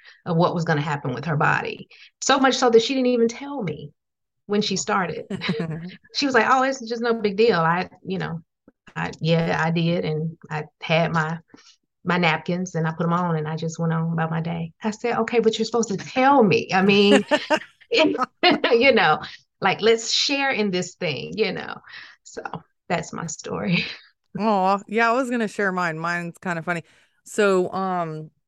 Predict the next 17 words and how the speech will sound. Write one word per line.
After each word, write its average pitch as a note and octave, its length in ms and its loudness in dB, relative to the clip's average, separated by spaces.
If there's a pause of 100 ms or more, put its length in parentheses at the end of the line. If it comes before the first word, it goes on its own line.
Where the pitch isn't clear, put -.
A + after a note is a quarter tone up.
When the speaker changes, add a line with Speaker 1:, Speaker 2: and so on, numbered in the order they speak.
(120)
Speaker 2:
my G#3 300 2
mother G3 360 2
and E3+ 120 -4
I E3 200 0
were E3 160 -4
never E3 380 -2
really E3+ 340 -6
close. E3 540 -8 (560)
And, E3+ 540 -6
um, D#3 580 -2 (600)
but F#3+ 140 2
I F#3 180 4
paid G3+ 300 0
attention F3 480 -8
to D#3 160 -12
stuff. C3 380 -6
So F3+ 500 0